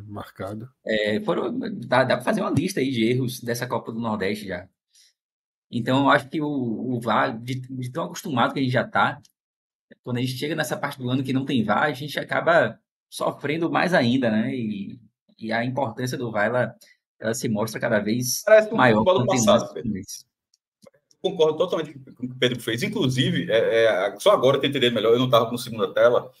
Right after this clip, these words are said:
Speaker 3: tava fazendo três coisas, tô fazendo até agora, na verdade, ainda vou colo-, colocando a classificação da Copa do Nordeste no, no blog. E, e eu fico acompanhando o Analytics, né, e tal. Aí deu uma subida do posto do var da Copa do Nordeste. Aí, obviamente, eu, eu me dei conta, pessoal, teve algum erro,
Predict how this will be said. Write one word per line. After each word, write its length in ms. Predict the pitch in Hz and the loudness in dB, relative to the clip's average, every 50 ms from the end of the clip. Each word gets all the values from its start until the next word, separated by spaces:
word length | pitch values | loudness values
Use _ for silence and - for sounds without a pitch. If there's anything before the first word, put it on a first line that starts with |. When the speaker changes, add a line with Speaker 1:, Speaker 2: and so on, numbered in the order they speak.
| _ _ _ - | _ _ _ -14
Speaker 3:
tava 120 | - 82 | -10 -8
fazendo 200 | - 104 101 101 | -6 -6 -6 -4
três 180 | - 156 156 - | -2 -2 -2 0
coisas, 200 | 127 120 127 127 | -2 -4 -2 -4
tô 80 | 123 | -4
fazendo 220 | 120 127 117 110 110 | -4 -2 -2 -2 0
até 100 | - 156 | 0 0
agora, 240 | 139 - 101 110 | 0 0 0 0
na 80 | 117 107 | 0 2
verdade, 280 | 92 92 95 101 101 95 | 0 0 0 0 0 -2
ainda 120 | 95 101 | -2 -4
vou 100 | 98 98 | -6 -6
colo-, 180 | - 95 95 - | -6 -8 -6 -6
colocando 340 | - 82 90 90 - - | -8 -10 -10 -8 -10 -12
a 40 | 85 | -12
classificação 680 | - - 92 90 - - - - - - - 90 87 87 | -8 -8 -8 -8 -8 -8 -10 -10 -8 -8 -8 -10 -10 -10
da 120 | 80 80 | -10 -12
Copa 220 | - - - - - | -12 -12 -12 -12 -12
do 80 | 87 | -12
Nordeste 340 | 80 80 80 85 - - - | -12 -12 -12 -12 -12 -14 -18
no, 160 | 87 82 80 _ - | -20 -20 -20 _ -20
no 80 | - | -20
blog. 280 | - - 87 90 98 98 - _ _ - - - - - - _ _ _ _ - | -12 -6 -4 -2 -2 -4 -6 _ _ -20 -20 -20 -20 -20 -20 _ _ _ _ 2
E, 760 | 123 135 143 143 147 143 143 139 135 131 123 120 127 - - - - _ _ - | 2 4 4 4 4 4 4 4 4 2 2 2 -2 -6 -12 -18 -20 _ _ -12
e 120 | 151 165 | -2 2
eu 200 | 196 220 202 - | 2 2 2 0
fico 140 | - - - | 0 0 0
acompanhando 360 | 202 202 214 190 - 190 190 | 2 2 2 2 2 2 4
o 40 | 196 | 4
Analytics, 420 | 202 208 220 190 151 151 151 156 - | 4 4 4 2 2 0 -2 -4 -6
né, 100 | 139 135 | -6 -4
e 40 | |
tal. 400 | 135 - 120 120 139 - - - _ _ _ _ _ _ | -2 0 0 0 0 -2 -8 -16 _ _ _ _ _ _
Aí 160 | - 127 139 143 | -2 -2 0 0
deu 140 | 147 170 190 | 0 0 0
uma 180 | 214 214 202 | 2 2 0
subida 720 | 190 - - 254 - - 135 151 165 165 165 - - - - _ _ - 127 - _ - | 0 0 -2 -4 -2 -2 -2 -2 -2 0 -2 -2 -2 -4 -12 _ _ -20 -20 -20 _ -14
do 140 | 143 156 - - | -14 -14 -10 -6
posto 300 | - 151 170 175 175 175 | -2 0 0 0 -2 -4
do 160 | 190 196 156 | -4 0 4
var 160 | 131 143 156 | 4 4 4
da 100 | 180 180 | 4 2
Copa 260 | 170 - 185 180 185 196 | 0 0 0 0 0 -2
do 80 | 202 | 0
Nordeste. 560 | 220 214 185 180 110 101 98 98 - - - _ _ _ _ _ _ _ - | 2 0 0 2 2 2 2 2 0 -6 -14 _ _ _ _ _ _ _ 2
Aí, 120 | 110 123 | 8 10
obviamente, 460 | 139 151 151 165 156 127 127 135 - - | 10 10 10 10 8 8 6 4 4 4
eu, 160 | 180 170 - | 2 2 2
eu 100 | 143 147 | 0 0
me 100 | 143 147 | 2 2
dei 160 | 160 151 - | 2 2 2
conta, 160 | 131 135 131 | 0 -2 -2
pessoal, 380 | 131 123 - 123 98 87 113 - | -2 -2 0 0 0 0 0 -2
teve 160 | - 117 120 | 0 4 4
algum 240 | 123 113 120 - - | 4 4 4 2 2
erro, 380 | 117 107 107 135 147 139 - | 2 2 2 0 -2 -6 -8